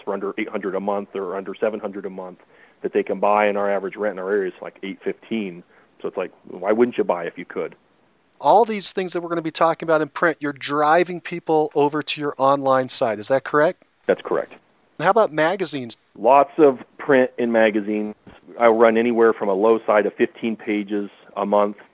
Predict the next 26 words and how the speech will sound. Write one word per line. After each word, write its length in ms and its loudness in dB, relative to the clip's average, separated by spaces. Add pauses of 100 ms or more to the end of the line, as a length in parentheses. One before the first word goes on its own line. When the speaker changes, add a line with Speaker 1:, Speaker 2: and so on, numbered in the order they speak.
(140)
Speaker 1:
in 80 -6
a 40 -4
magazine 560 -4
to 100 -4
as 80 -10
high 220 -2
as, 120 -2
I 40 -2
think 140 -6
we're 100 -6
running 300 -6
twenty-two 880 -6 (400)
this 160 -2 (100)
month. 300 -12 (460)
All 180 6
the 220 0 (140)
listings 220 -10
that 100 -4
we 120 -4
have, 300 -2
we 140 -2
run, 440 -4
eh, 160 -2
you 80 -10
know, 180 -6 (360)
all 340 6